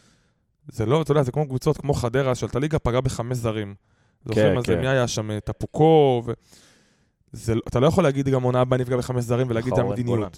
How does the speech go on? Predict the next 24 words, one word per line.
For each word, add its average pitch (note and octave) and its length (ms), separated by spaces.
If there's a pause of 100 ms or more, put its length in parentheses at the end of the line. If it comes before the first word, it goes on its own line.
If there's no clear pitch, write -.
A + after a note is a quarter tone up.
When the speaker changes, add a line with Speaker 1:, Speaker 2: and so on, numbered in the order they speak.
(400)
Speaker 1:
רוב D3+ 200
הסיכויים F3+ 280
שזה D#3 180
לא F3+ 100
יקרה. A2 240 (680)
אז A#2 140
כמו F3+ 180
בנתניה, E3+ 420
רוב C3 260
הסיכויים D#3+ 600 (500)
שלא C3+ 260
תפגע D#3 260
ברכש. D3 600 (760)
רוב E3 160
הסיכויים F#3 240
שאתה E3 200
תפגע, E3+ 280
בעונה C#3 300
טובה, C#3 360 (300)
אתה C3+ 120
פוגע D#3 220
בחמישים E3 420
אחוז B2+ 200
מהרכש. G2+ 500